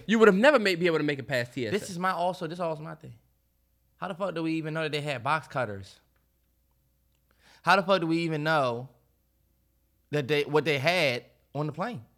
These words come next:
Speaker 2: Did they, did anybody, did it ever come out? Did they ever, somebody on the plane reported that? Like, you know what I'm saying?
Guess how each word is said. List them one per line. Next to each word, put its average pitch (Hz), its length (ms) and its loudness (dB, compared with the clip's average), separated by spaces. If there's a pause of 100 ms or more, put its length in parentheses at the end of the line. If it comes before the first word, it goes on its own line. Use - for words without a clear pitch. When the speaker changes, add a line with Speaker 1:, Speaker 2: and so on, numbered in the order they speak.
(160)
Speaker 2:
Did 131 100 -6
they, 170 200 2
did 151 120 -6
anybody, 180 320 0
did 165 100 0
it 185 40 4
ever 165 140 2
come 180 200 0
out? - 340 -2
Did 143 100 -4
they 151 120 6
ever, 147 300 2
somebody 170 320 2
on 165 120 2
the 151 60 0
plane 165 420 -2
reported 170 420 0
that? 214 180 2
Like, 143 140 0
you 175 60 -2
know 202 60 2
what 208 60 4
I'm 196 60 -2
saying? 220 280 -2